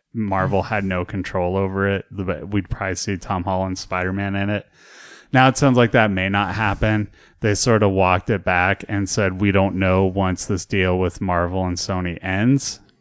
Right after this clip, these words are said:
but as for right now, all the stuff with Venom and Black Cat and all that won't be part of the M C U. Um, but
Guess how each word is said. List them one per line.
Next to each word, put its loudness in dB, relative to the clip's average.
but 4
as 2
for 0
right 2
now, 0
all -2
the 2
stuff -2
with -6
Venom 0
and -2
Black 0
Cat -6
and -6
all -4
that -2
won't -2
be -4
part -4
of -6
the -6
M 0
C -6
U. 0
Um, -4
but 4